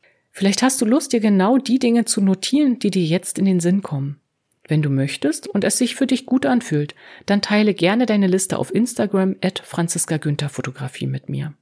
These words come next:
Ich fasse noch mal kurz zusammen. Nachdem die renommierte Krebsforscherin Doktor Kelly Turner während ihrer zehnmonatigen Weltumrundung mit über fünfzig Heilpraktikern gesprochen und zahlreiche Patienten mit einer Radikalremission interviewt hat,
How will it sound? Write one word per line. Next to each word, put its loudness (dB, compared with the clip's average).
Ich -4
fasse 0
noch 0
mal 0
kurz -6
zusammen. -6
Nachdem 4
die 6
renommierte 4
Krebsforscherin -2
Doktor -4
Kelly -2
Turner -2
während 2
ihrer -2
zehnmonatigen 2
Weltumrundung 0
mit -2
über 0
fünfzig -4
Heilpraktikern -4
gesprochen -4
und -6
zahlreiche -2
Patienten -4
mit -2
einer 0
Radikalremission -2
interviewt 0
hat, -10